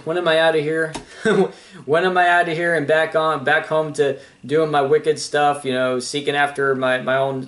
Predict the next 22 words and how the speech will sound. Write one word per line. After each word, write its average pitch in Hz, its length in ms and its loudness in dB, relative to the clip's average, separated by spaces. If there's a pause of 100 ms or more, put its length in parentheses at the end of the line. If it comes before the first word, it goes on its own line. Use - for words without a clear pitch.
le-, 147 200 -2 (300)
um, 120 320 -4
fleshly 143 460 -4
lusts 131 320 0
and 123 100 -6
things 127 240 -8
like 120 220 -4
that?" 127 320 -2 (180)
That 139 180 0
was 143 140 -2
my 135 160 0
attitude 120 400 -4
back 110 260 -4
then. - 300 -12 (100)
But - 60 -12
then 131 140 -2
after 139 200 -4
being 127 220 -2
saved, 160 380 -4
it 131 80 -6
completely - 480 -8
changed. - 480 -10